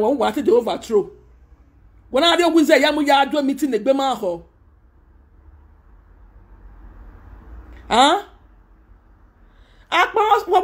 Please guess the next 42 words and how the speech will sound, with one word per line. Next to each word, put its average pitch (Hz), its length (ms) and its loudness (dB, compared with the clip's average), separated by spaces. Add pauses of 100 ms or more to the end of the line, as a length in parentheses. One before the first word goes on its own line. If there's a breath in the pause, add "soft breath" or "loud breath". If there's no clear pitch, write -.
(140)
bẹ̀ 320 160 2
pè 269 140 0
wọ́n 359 140 0
sẹ́gbẹ́. 302 320 2 (540 soft breath)
Ẹ 403 80 8 (140)
ṣé 427 120 0
ọmọ 480 200 -2
lẹ, 381 60 0 (260)
ẹni 427 160 0 (140)
ewu 453 180 0
náà 370 200 2
á 403 100 0
wì 285 100 2 (100)
yẹn 262 280 0
yà. 190 100 -6 (2500)
Ara 466 180 6 (140)
wì 359 80 4 (120)
yẹn 320 280 6
ni 311 160 -4
ewu 339 160 2 (100)
náà. 262 120 -4 (880)
The 320 100 -4
one 453 100 0
that 480 160 -2
get 330 100 -2
you 415 80 2
money, 370 120 0
the 294 60 6
one 339 200 2
that - 0 -
get 359 140 0
you 330 120 -2
money, 285 200 2
no, 294 80 -4
they 277 180 -2
are 285 160 2
guys 294 220 -2
side 269 180 2
when 254 120 -2
he 311 60 0
quit 277 280 -2
though. 190 240 -2